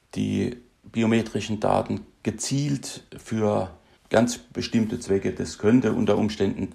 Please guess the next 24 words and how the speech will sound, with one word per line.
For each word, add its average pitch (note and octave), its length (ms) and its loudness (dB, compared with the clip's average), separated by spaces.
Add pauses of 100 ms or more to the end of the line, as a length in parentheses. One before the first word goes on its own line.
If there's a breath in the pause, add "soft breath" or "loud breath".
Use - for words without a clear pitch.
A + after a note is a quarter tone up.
(100)
Strafverfolgung F#2 800 0
sein, G2+ 440 -6 (520 loud breath)
äh, G2 160 0
eingesetzt G2+ 720 2
werden. - 380 -6 (720 loud breath)
Der G2 220 2
Europäische A2 560 2
Gerichtshof A2+ 580 -2
und B2 140 4
auch G#2 160 4
das G#2 160 -2
Bundesverfassungsgericht G2+ 1300 -2
haben G#2 380 -4 (560 loud breath)
festgestellt, - 720 0
dass - 300 -2
eine F#2+ 500 -2 (340)
Datensammlung G#2 680 4
auf F#2+ 160 -2
Vorrat, F#2+ 760 2
wie G2 100 -4
sie F#2+ 180 -4
hier G2 200 4
vorliegt, G2+ 800 0 (720 loud breath)
nur A#2+ 640 6